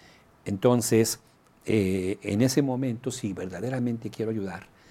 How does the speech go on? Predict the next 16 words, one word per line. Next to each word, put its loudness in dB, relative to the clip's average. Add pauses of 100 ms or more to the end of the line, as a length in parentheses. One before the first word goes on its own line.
(440)
necesito -2
aprender -4
a -8
posponerme. -14 (480)
Pero -8
ojo, 4 (460)
posponer 4 (420)
no -4
significa -2 (140)
evadirme 0
y -4
no -6
voy -4
a -12
tocar -8
sentimientos. -8